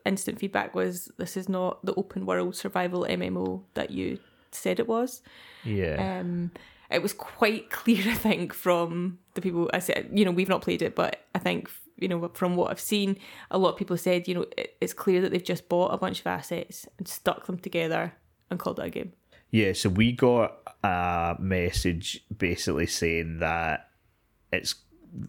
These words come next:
Speaker 2: that it's gonna come out that the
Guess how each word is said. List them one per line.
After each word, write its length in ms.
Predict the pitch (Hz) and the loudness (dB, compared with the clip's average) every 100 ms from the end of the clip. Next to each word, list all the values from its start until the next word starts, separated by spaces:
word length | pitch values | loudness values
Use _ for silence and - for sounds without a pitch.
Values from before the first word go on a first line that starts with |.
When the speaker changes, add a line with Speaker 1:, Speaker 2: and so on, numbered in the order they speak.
| - | -10
Speaker 2:
that 280 | - 101 - - - - | -2 0 0 -4 -14 -4
it's 180 | - 98 | 0 0
gonna 240 | - 98 92 | 2 2 2
come 180 | 95 | 2
out 300 | 85 85 85 78 | 2 2 0 2
that 680 | 87 87 87 101 98 - - | 2 2 0 -2 0 0 0
the 640 | 92 98 92 90 87 87 | 0 4 4 4 2 0